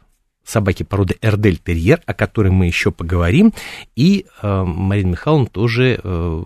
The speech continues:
в недавнем прошлом была заводчиком такой очень интересной породы кошек,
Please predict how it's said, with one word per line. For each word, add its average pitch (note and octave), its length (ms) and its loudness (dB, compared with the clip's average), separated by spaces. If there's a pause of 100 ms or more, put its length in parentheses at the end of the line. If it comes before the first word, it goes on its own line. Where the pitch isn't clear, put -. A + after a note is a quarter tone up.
в - 680 -10
недавнем E2+ 680 0
прошлом D#3+ 480 4 (380)
была F#2 460 0
заводчиком A#2 800 0 (300)
такой E2+ 320 -8 (140)
очень F#2 300 -2
интересной E2+ 480 -4
породы E2+ 340 -6
кошек, - 520 0